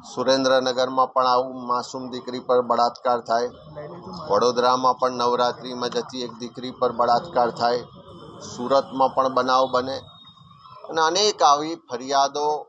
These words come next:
અને બળાત્કારની ઘટનાઓ વારંવાર આપણા બધાના ધ્યાનમાં આવે છે. આખા સમાજને ઝંઝોળી નાખે, હચમચાવી નાખે એવી ઘટનાઓ જ્યારે બને,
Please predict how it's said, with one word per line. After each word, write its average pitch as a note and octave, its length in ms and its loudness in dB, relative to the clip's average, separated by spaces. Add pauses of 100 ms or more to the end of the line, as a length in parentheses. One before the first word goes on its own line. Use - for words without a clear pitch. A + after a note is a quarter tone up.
(540)
અને D3 160 -10
બળાત્કારની C3 680 0
ઘટનાઓ B2+ 640 0 (600)
વારંવાર C3 720 2
આપણા C3 280 0
બધાના A#2 400 -4
ધ્યાનમાં G2+ 440 -10
આવે F2+ 160 -8
છે. - 160 -20 (1700)
આખા C3 240 2
સમાજને C#3 960 -2 (2250)
ઝંઝોળી C#3+ 560 4
નાખે, C#3 380 0
હચમચાવી D3+ 760 -2
નાખે C3 320 -4
એવી B2+ 180 -10
ઘટનાઓ B2+ 540 -2
જ્યારે A#2 280 -2
બને, B2 340 -2